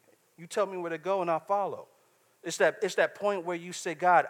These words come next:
I trust that whatever you have for me is better. And God, I, I believe that you died on the cross for my sins, that I'm a sinner and I have no way to clean myself. I can't be good enough.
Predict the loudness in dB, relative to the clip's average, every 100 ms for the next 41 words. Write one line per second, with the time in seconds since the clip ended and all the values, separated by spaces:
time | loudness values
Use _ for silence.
0 | 0 0 0 -2 -6 -4 -4 -4 -4 -2
1 | -2 -2 -2 -8 -16 -12 -4 -2 -2 -6
2 | -12 -10 -10 -12 _ _ _ _ -10 -8
3 | -4 -2 -2 -2 -12 _ _ _ _ _
4 | _ _ -6 0 4 4 2 -8 _ 0
5 | 0 0 2 2 2 -2 -2 -6 -8 -8
6 | -6 -4 -4 -10 -14 -2 2 4 2 0
7 | -4 -8 -6 0 0 -2 -8 -6 -2 -2
8 | -2 -6 -8 -4 0 2 2 -2 -10 -10
9 | -8 -6 -6 -6 -10 -8 -4 -4 -4 -2
10 | -4 -4 -6 -6 -6 -6 -6 -8 -12 -12
11 | -10 -8 -4 -6 -6 -8 -8 -10 _ -8
12 | -6 -6 -6 -8 -8 -10 -14 -14 -4 -2
13 | -2 -6 -12 -16